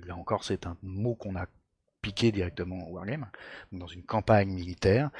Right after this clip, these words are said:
ça permettait, euh, de mesurer la progression, euh, des unités, mais aussi parfois la progression du général,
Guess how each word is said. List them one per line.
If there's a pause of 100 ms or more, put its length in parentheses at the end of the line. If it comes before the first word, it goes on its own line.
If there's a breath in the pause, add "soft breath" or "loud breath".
(260 loud breath)
ça
permettait,
euh,
de
mesurer
la (540)
progression, (200)
euh,
des
unités,
mais
aussi
parfois
la
progression
du
général,